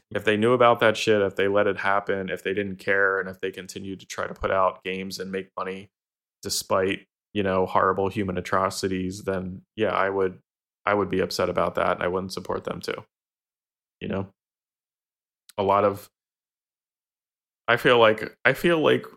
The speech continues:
a lot of what we talk about on the show is, like, we wanna make sure the right things happen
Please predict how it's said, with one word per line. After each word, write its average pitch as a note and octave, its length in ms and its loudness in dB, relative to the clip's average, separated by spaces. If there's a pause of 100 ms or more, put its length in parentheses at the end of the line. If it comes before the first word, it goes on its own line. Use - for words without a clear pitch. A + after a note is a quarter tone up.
(140)
a G#2+ 60 2
lot G#2 220 6
of G2+ 100 2
what F#2+ 140 2
we G#2 120 2
talk G2 240 0
about - 200 -2
on F#2+ 120 0
the F#2 80 -6
show A#2+ 320 4
is, F#2+ 160 0
like, F#2 280 0 (200)
we A2 180 0
wanna G#2+ 220 2
make G2 160 -2
sure G2+ 200 0
the G2 80 0
right F#2+ 200 0
things F#2 220 -4
happen G2 560 -4